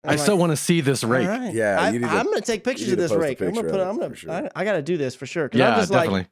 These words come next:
Speaker 2: "It's a, you know, it's an old rickety rake." I mean, sure, it works. I'm not, I'm not <laughs> denying that it works, but it's like, how is this rake better than something new? But, I mean, she swears up and down that, like, she's like, "You go get your rake.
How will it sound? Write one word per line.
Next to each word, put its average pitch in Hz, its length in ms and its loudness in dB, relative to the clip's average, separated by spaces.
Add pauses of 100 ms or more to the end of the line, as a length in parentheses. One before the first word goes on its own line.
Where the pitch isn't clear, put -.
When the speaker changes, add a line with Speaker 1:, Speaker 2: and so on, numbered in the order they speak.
Speaker 2:
"It's 175 200 -8
a, 143 240 -4
you 131 120 -12
know, 147 120 -6
it's 131 120 -8
an 120 100 -8
old 196 240 0
rickety 214 320 0
rake." 220 240 2
I 185 40 0
mean, 156 120 -2
sure, 247 180 0
it 156 160 0
works. 240 220 2 (220)
I'm 170 160 2
not, 202 160 2
I'm 185 100 0
not 196 220 0
<laughs> 160 80 -8
denying 220 340 -2
that 160 120 0
it 143 60 -4
works, 240 260 -4
but 170 100 -8
it's 160 120 -8
like, 156 280 -4
how 247 240 -4
is 202 100 -2
this 190 140 -6
rake 139 260 -4
better 165 480 0 (420)
than 147 280 -2
something 143 260 -4
new? 180 240 0 (500)
But, 139 260 -2
I 135 100 -4
mean, 143 100 -2
she 190 160 -8
swears 196 320 0
up 180 140 -4
and 175 80 -2
down 170 200 0
that, 131 120 -4
like, 127 180 -2
she's 147 140 -14
like, 131 160 -8
"You 180 80 -8
go 220 100 0
get 214 220 -2
your 196 100 2
rake. 190 320 -2